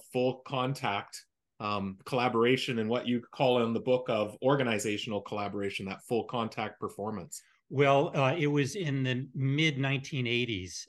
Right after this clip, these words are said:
Speaker 2: and, um, I found myself at the head of a private secondary school system, grades six through twelve, with five campuses around the San Francisco Bay Area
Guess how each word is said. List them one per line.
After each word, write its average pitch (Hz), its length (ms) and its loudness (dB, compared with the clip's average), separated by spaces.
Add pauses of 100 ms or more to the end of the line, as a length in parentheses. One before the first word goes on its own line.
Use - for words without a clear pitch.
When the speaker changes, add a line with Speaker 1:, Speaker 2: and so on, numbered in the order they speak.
Speaker 2:
and, 117 440 0
um, 107 480 -2 (140)
I 123 240 4
found 143 360 2
myself 127 560 0
at 131 100 -6
the 127 120 -4
head 139 200 2
of 127 100 -2
a 131 60 -2
private 135 540 2 (380)
secondary 127 520 2
school 139 300 0
system, 107 460 -6
grades 117 360 0
six 143 220 -4
through 123 180 -2
twelve, 113 500 -2
with 113 240 -4 (460)
five 135 280 2
campuses 127 580 -4
around 107 240 -2
the 101 60 -4
San 123 200 -4
Francisco 107 440 -8
Bay 110 220 -2
Area 107 360 0